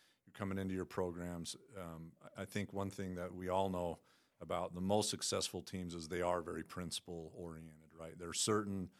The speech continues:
principles that are established in the program early that really dictate culture.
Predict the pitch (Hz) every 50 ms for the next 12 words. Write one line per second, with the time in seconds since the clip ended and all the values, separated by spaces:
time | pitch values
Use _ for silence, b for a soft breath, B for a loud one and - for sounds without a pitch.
0 | b b b b b b b - 107 104 98 - - - 92 90 87 76 - 92
1 | 90 87 82 85 85 82 - - - - 95 92 92 87 87 85 - - 90 85
2 | 82 - - 95 87 85 90 87 87 87 95 101 92 90 90 87 85 85 87 82
3 | 101 101 98 92 90 87 87 107 101 90 - - 104 98 90 - - - - 98
4 | 98 95 - - 87 76 78 82